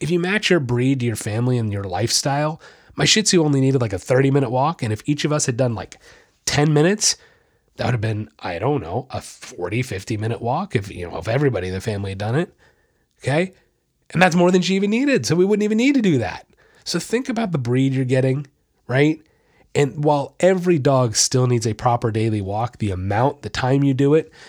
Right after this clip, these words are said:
that varies breed to breed and dog to dog, okay? But the stimulation never, never changes.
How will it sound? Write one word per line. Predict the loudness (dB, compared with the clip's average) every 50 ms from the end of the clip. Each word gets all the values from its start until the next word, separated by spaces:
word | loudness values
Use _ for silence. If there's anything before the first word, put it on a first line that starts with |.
| -20 -20 -20 _ _ _
that | -6 -6 -4
varies | -2 0 2 2 2 2 0 -2
breed | -2 0 0 0 0
to | -2
breed | -2 0 0 0 0
and | -2 -4
dog | -6 -6 -8 -10 -10
to | -6
dog, | -4 -4 -4 -4 -6 -10 -20 -20 _ _ _ _ _ _ _ _ _ _ _ _ _ _ -12
okay? | -8 -4 -2 -2 -2 -4 -6 -12 -20 -20 -20 -20 -8 -4
But | -4 -4 -2 -2
the | -2
stimulation | 2 4 4 4 6 6 6 6 4 4 2 0
never, | 0 0 -2 -2 -2 -4 -4
never | -6 -6 -4 -4
changes. | -4 -4 -4 -4 -6 -8 -10 -12 -14